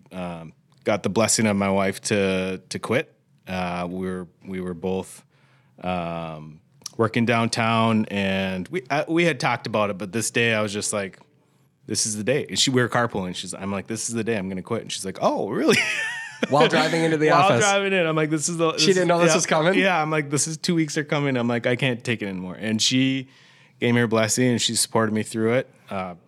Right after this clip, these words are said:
Speaker 1: emotionally <laughs> and financially. And, um, at the time, she was producing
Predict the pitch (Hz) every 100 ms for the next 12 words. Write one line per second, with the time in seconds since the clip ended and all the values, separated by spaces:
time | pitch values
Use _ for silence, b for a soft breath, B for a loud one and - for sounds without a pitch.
0 | _ 104 101 101 113 131 151 165 139 127
1 | 120 127 127 143 B B B B B -
2 | 120 117 113 113 113 101 - 107 107 104
3 | 101 98 92 _ _ _ _ _ - -
4 | 113 117 98 160 170 135 120 120 - 117
5 | 110 - 123 117 110